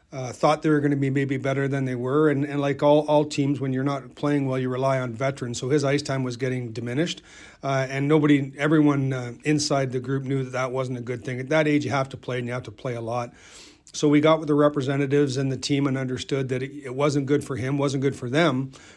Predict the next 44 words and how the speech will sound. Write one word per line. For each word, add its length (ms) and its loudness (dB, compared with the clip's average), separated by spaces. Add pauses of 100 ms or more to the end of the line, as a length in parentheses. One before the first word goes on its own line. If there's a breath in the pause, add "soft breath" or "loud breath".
for 120 -10
him 180 0
to 80 -2
be 120 -2
playing 420 -2
there 280 0
the 160 -8
number 300 -2
of 60 -6
minutes 280 -4
he 80 -4
was 260 -2
and, 140 -4
and 220 4
the 60 4
role 260 6
that 100 0
he 80 -2
was 160 -4
playing. 400 -6 (460 loud breath)
You 200 2
want 200 6
these 180 0
players 400 4
at, 220 -2
uh, 220 -4
at 100 -10
that 160 -2
age 240 -4
to 80 -6
be 180 -4
playing 460 -6
five 260 -6
on 180 -6
six, 320 -8
six 280 -8
on 160 -8
five, 340 -8
five 300 -4
on 160 -6
four, 260 -8
four 300 -4
on 160 -6
five, 640 -8